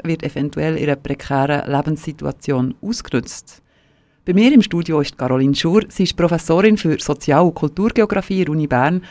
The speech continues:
und forscht seit über zehn Jahren zu diesen Themen. Wir haben die Sendung angefangen mit dem Beispiel vom ehemaligen deutschen C-D-U-Politiker Jens Spahn und seinem Ehemann,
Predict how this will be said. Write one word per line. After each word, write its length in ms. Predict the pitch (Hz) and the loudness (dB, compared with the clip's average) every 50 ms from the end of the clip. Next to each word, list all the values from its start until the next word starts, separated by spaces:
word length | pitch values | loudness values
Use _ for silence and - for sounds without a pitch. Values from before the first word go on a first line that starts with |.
| - - - - _ | -20 -20 -20 -20 _
und 80 | - 160 | -14 -2
forscht 280 | - 185 208 214 - - | 0 0 0 0 -2 -4
seit 200 | 233 208 - - - | -6 -6 -6 -4 0
über 260 | 180 208 208 226 226 226 - _ | 0 2 4 2 0 0 -2 _
zehn 260 | - 175 165 160 156 | -6 -2 -2 0 0
Jahren 260 | 139 120 123 151 165 - | 0 0 0 -2 -4 -6
zu 120 | - 165 | -6 -4
diesen 260 | - 135 131 127 127 | -2 -2 -2 -2 -4
Themen. 440 | - - 135 127 131 123 107 - 123 - _ _ _ _ _ _ _ - - - _ _ _ _ _ _ _ _ _ | -4 -2 0 0 0 0 -2 -6 -8 -12 _ _ _ _ _ _ _ -20 -20 -20 _ _ _ _ _ _ _ _ _
Wir 140 | - 214 208 | 0 4 6
haben 160 | 208 196 196 | 6 4 4
die 20 | - | 4
Sendung 380 | - 180 180 214 226 226 - | 4 4 6 6 4 4 2
angefangen 540 | - 160 170 202 226 - - 240 233 240 233 | 2 4 4 4 2 2 0 2 4 4 4
mit 160 | 208 180 - | 4 2 2
dem 100 | 170 160 | -2 -2
Beispiel 400 | 143 170 196 - - - 208 202 | -2 -2 -4 -6 -4 -2 0 0
vom 300 | 196 - 175 151 147 143 | 0 0 -2 -2 -2 -2
ehemaligen 520 | - 156 160 165 160 147 151 160 165 165 147 | 0 0 2 2 2 2 0 0 -2 -2 -4
deutschen 460 | - 156 151 - - - 156 151 - | -4 -8 -10 -6 -2 -2 -2 -2 -2
C-D-U-Politiker 1120 | - 160 151 151 - - - 165 175 180 - 190 185 190 190 190 - 185 - - - 190 165 | -2 -2 0 0 0 -2 -2 -4 -4 -2 -2 0 0 0 -2 -4 -8 -12 -12 -6 -6 -2 0
Jens 240 | 156 143 143 165 - | 0 0 0 -2 -6
Spahn 380 | - - 139 127 147 190 214 | -2 0 2 4 4 4 4
und 80 | 180 180 | 2 -2
seinem 240 | - - 165 143 127 - | -2 -2 -4 -4 -4 -2
Ehemann, 560 | 131 151 175 202 220 220 214 226 254 277 | -2 0 0 2 2 2 4 4 2 2